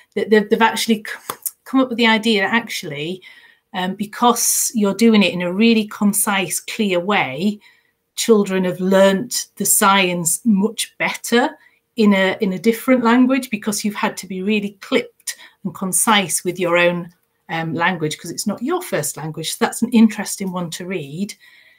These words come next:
Um, and there's another one that looks about visualization and how that works well.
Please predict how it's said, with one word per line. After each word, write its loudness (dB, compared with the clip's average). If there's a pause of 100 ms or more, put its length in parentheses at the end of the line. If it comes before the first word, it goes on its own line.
(280)
Um, 2
and 0
there's 2
another 8
one 4
that -2
looks -2
about 0
visualization 0
and 4
how 0
that -4
works 0
well. 0